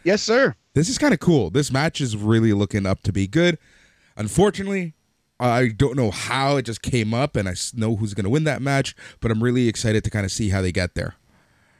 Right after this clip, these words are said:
Speaker 1: Oh, no, you got spoilers? I actually
Speaker 2: Yeah.
Speaker 1: don't have spoilers on that, so.
Speaker 2: Yep, it's the, the
Speaker 1: Do
Speaker 2: first time ever I've gotten spoiled on
Speaker 1: <laughs>
Speaker 2: N X T U K.
Speaker 1: That's crazy. Yeah, please do not tell me. I
Speaker 2: Oh,
Speaker 1: wanna
Speaker 2: I'm
Speaker 1: go
Speaker 2: not.
Speaker 1: in sight unseen. But yeah, so I actually,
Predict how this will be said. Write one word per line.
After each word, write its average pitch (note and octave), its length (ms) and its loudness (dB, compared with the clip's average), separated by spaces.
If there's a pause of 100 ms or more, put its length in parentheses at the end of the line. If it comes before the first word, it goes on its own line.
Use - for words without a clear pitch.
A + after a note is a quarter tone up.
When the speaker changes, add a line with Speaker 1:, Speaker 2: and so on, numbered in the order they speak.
(640)
Speaker 1:
Oh, G#3 160 4
no, G3+ 260 4
you F3+ 120 2
got F#3+ 140 4
spoilers? G3+ 420 2
I F3+ 140 0
actually G#3+ 160 0
Speaker 2:
Yeah. E3+ 160 0
Speaker 1:
don't F3+ 80 2
have E3 140 0
spoilers C#3+ 400 0
on C#3 100 -2
that, B2 220 -2
so. A#2+ 260 -4 (560)
Speaker 2:
Yep, D#3 200 0
it's F3 200 0
the, - 120 -4
the C#3+ 200 -2
Speaker 1:
Do - 180 0
Speaker 2:
first G3+ 320 2
time F#3 300 -2 (180)
ever B2+ 460 -2 (260)
I've A#2+ 160 0
gotten C3 260 -2
spoiled A2 540 0
on G2 140 -2
Speaker 1:
<laughs> - 20 0
Speaker 2:
N G#2 140 0
X - 180 -2
T G#2 140 0
U G2 140 0
K. F2+ 340 -2 (760)
Speaker 1:
That's D#3 240 -2
crazy. C#3 440 0
Yeah, C3 140 -2
please G#3 300 2
do E3 160 0
not E3 260 0
tell D3 200 0
me. C#3 180 -2
I C#3+ 80 2
Speaker 2:
Oh, D3+ 100 4
Speaker 1:
wanna C3+ 120 2
Speaker 2:
I'm C3 60 2
Speaker 1:
go F#3+ 120 2
Speaker 2:
not. C3+ 100 2
Speaker 1:
in C3 100 -2
sight C#3 380 -2
unseen. C3+ 540 -2
But A#2+ 160 0
yeah, D#3+ 160 0
so E3+ 140 -2
I F#3+ 180 0
actually, F#3+ 560 -2